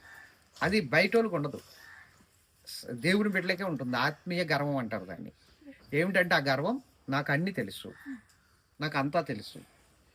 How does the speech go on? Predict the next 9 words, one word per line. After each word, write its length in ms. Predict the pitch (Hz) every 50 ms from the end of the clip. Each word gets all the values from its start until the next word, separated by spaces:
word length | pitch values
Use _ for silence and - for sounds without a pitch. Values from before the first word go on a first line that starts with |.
| _ _ _ - -
నేను 120 | 151 156 139
బైబిల్ 320 | 139 139 147 160 165 160
బాగా 320 | 135 123 131 131 - 120
చదివాను, 380 | 104 107 101 98 95 107 104 - - _ _ _ _ _ _ _ 127
పైగా 180 | 135 147 156
మంచి 380 | 143 135 135 165 196 190 190 175
సేవకుని 480 | - 160 139 143 156 160 - 165 160 151
దగ్గరికి 300 | 151 131 135 127 120 117
వెళ్తున్నాను, 460 | 104 104 - 110 98 95 95 95